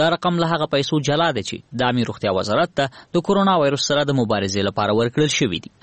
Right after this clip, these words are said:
د مالیې وزارت ویان شمروز خان مسجدي د سه شنبې په ورځ ازادي راډیو ته وویل دا پیسې د هغو شپږ اعشاریه شپږ میلیارد افغانیو برخه ده چې د افغانستان له ملي بودیجې څخه تعدیل شوي او مستقیما د ټولو والیانو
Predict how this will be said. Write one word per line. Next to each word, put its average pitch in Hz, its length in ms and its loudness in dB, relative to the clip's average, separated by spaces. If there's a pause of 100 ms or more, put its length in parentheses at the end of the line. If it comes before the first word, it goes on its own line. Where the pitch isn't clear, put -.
(200)
د 185 220 4
مالیې 208 340 0
وزارت 175 360 0
ویان 165 240 0
شمروز 131 380 0
خان 151 180 0
مسجدي 131 400 0
د 147 160 -2
سه 180 140 -2
شنبې 120 340 0
په 117 80 2
ورځ 131 320 0
ازادي 120 320 2
راډیو 123 240 0
ته 131 140 2
وویل 170 260 2
دا - 400 -4
پیسې 196 200 2 (120)
د 202 80 2
هغو 180 160 -2
شپږ - 420 -4
اعشاریه 143 540 0
شپږ 156 400 -2
میلیارد 160 480 0 (100)
افغانیو 113 480 0
برخه 170 260 -2
ده 151 100 -2
چې 156 80 0 (280)
د 170 140 2
افغانستان 180 480 0
له 151 120 2
ملي 165 100 2
بودیجې 123 520 0
څخه - 220 -6
تعدیل 95 320 -2
شوي 185 200 2 (260)
او 135 120 2
مستقیما 175 520 0 (300)
د 147 140 0
ټولو 214 240 4
والیانو 104 360 0